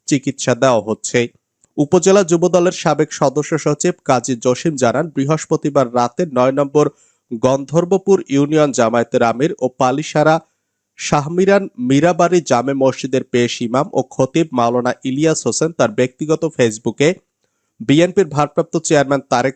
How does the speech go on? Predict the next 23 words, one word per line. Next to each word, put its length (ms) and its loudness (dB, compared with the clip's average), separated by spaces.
রহমান 360 0
ও 40 4
বিএনপি 460 0
নেত্রী 320 -2
রোমেন 360 0
ফারহানার 440 -2
বিকৃত 480 -4
ছবি 300 -2
শেয়ার 260 -2
করে। 340 0
শুক্রবার 420 0
সকালে 420 0
বিষয়টি 460 -2
জিজ্ঞাসাবাদ 600 -2
করতে 280 0
গেলে 220 2
নেতাকর্মীদের 720 0
ওপর 280 0
জামায়াতের 500 0
নেতাকর্মীরা 640 0
অতর্কিত 540 -2
হামলা 360 -2
করে। 340 0